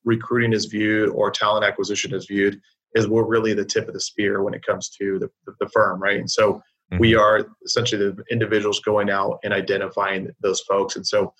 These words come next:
Speaker 1: I love the challenge. I love the hunt. Uh, for me, just the, being able to find and attract and convince people to come to, especially like a firm like E Y,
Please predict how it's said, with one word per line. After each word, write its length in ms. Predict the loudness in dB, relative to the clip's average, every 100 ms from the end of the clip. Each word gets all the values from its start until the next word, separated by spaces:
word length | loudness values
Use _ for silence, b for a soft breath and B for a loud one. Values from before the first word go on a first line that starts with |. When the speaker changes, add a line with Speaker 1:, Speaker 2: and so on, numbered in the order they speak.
| _ _ 0
Speaker 1:
I 120 | 4
love 300 | 4 4 2
the 60 | 0
challenge. 540 | 0 2 2 -2 -2
I 60 | 0
love 180 | 0 0
the 120 | -2
hunt. 340 | -2 -2 -4 -14 _
Uh, 200 | -4 -4
for 120 | -4
me, 300 | -2 -2 -2 -4
just 260 | -6 -6 -8
the, 80 | -12 _ _ _ 0
being 140 | 4
able 220 | 4 2
to 100 | 0
find 480 | -4 0 0 0 -4 _ _ _ _
and 120 | 2
attract 580 | 2 2 2 2 2 -4 -12
and 160 | -14 -6
convince 560 | -4 -2 -2 -2 -4
people 320 | -6 -4 -2
to 140 | -4 -6
come 320 | -2 -2 -2 -4
to, 280 | -2 -2 -6 _ _ _
especially 200 | 0 2
like 120 | 0 -2
a 100 | -2
firm 200 | -2 0
like 200 | -2 -4
E 60 |
Y, 420 | -2 0 2 0